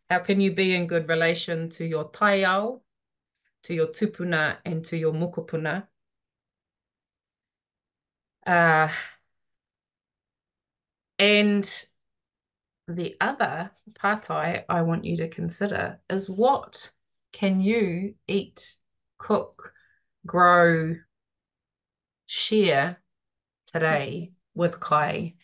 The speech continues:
that will, uh, embolden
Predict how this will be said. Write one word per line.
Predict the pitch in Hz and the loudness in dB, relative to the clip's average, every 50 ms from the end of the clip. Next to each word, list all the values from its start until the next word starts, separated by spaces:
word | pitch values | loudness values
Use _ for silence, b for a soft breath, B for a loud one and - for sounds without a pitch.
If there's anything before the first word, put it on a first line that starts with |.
| b b b b b - | b b b b b -10
that | - 147 170 170 - - - | -2 0 2 2 2 0 -2
will, | 165 160 165 160 156 156 156 151 151 160 165 - - _ _ _ _ _ _ _ _ _ _ _ _ _ - | 0 4 4 4 4 2 0 -2 -4 -6 -8 -10 -12 _ _ _ _ _ _ _ _ _ _ _ _ _ -10
uh, | - 151 151 175 175 175 - - - - | -8 -6 -6 -4 -6 -6 -6 -6 -2 0
embolden | 175 170 175 175 170 170 165 170 165 165 165 160 156 156 160 160 | 2 2 2 4 4 4 4 4 2 0 -4 -4 -6 -6 -10 -12